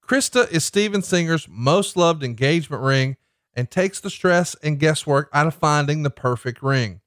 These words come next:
A bright white, one hundred percent eye flawless, near colorless, high quality, round, brilliant cut diamond, expertly set into a classic solitaire Tiffany setting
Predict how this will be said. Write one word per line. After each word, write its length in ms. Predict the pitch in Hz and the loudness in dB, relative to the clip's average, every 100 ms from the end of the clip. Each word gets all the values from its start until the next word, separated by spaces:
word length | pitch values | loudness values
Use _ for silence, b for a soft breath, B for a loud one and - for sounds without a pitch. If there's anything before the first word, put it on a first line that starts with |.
| _ _ _ _ _ | _ _ _ _ _
A 60 | 92 | -2
bright 360 | 107 131 196 | 4 4 4
white, 360 | 160 131 123 127 _ | 2 2 2 -2 _
one 400 | 107 117 160 196 | -4 0 2 4
hundred 420 | 214 214 220 208 | 2 0 -4 -4
percent 380 | 208 - 202 - | -4 0 -2 0
eye 300 | 123 151 185 | 2 2 2
flawless, 640 | - 180 139 113 110 - | 0 2 2 2 -4 -8
near 360 | 123 139 190 254 | -4 0 0 0
colorless, 680 | - 247 233 180 143 147 - _ _ _ _ | -2 0 2 2 0 -2 -6 _ _ _ _
high 260 | - 147 226 | 0 2 0
quality, 500 | - 214 202 196 190 | 0 2 2 0 -2
round, 640 | 170 117 139 170 180 151 | -2 0 2 4 2 -2
brilliant 480 | - 135 185 202 - | -2 2 2 0 -2
cut 260 | - 190 151 | 0 0 2
diamond, 400 | 123 120 113 117 _ _ _ _ | 0 0 -2 -8 _ _ _ _
expertly 580 | 180 - - 208 165 196 | -2 -2 -2 -2 0 -2
set 400 | 196 143 104 - | 0 0 0 -2
into 240 | 120 110 | -8 -8
a 60 | 98 | -10
classic 500 | - 151 175 - - | 0 2 2 0 -6
solitaire 640 | - 139 160 160 160 165 | 0 2 2 0 0 0
Tiffany 480 | 151 170 175 175 185 | -2 -4 -4 -2 -4
setting 460 | - 143 123 113 | 0 2 2 -2